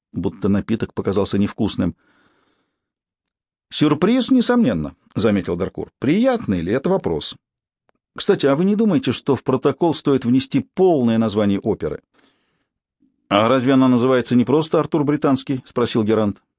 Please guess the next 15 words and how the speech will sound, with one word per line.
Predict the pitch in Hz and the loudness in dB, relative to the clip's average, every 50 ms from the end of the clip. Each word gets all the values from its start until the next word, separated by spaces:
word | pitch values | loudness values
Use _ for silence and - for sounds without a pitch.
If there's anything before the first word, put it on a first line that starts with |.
| _ _ _ _ _ _ _ _ _ - | _ _ _ _ _ _ _ _ _ -2
«Нет, | - 135 156 - _ - - - - - - | 0 0 0 0 _ -12 -14 -14 -14 -16 -10
Гофман | - 98 127 180 214 - - 202 185 175 160 | -4 0 0 0 0 2 0 0 2 2 0
по | - - 156 | -2 -2 -2
тогдашней | 135 - 143 135 139 139 123 - 143 139 | 0 0 0 0 0 0 0 2 2 2
моде | 139 135 127 117 113 | 2 2 2 0 0
дал | 113 143 139 | 0 0 0
ей | 131 135 135 | 0 0 -2
двойное | 107 98 120 156 165 160 147 131 120 101 92 | -2 0 0 0 0 2 2 2 0 0 -2
название». | 85 82 80 92 85 78 78 - - - _ _ _ _ _ _ _ _ _ _ _ _ _ _ _ _ _ _ _ _ _ _ _ _ _ - | -2 -4 -4 -6 -6 -6 -8 -8 -12 -16 _ _ _ _ _ _ _ _ _ _ _ _ _ _ _ _ _ _ _ _ _ _ _ _ _ -18
«Да, | - - 107 107 113 113 135 156 147 131 | -12 -8 -6 -4 -2 -2 0 0 0 2
я | 120 131 135 | 0 0 0
знаю | 135 156 151 131 113 | 0 0 2 2 2
такие», — | 104 113 104 - 117 104 92 | 0 -2 -2 -2 -2 -2 -2
сказал | - - 107 104 104 95 | 0 -2 0 2 2 0
Герант. | 90 98 95 92 90 85 - - - _ | 0 0 -2 -2 -4 -6 -8 -12 -20 _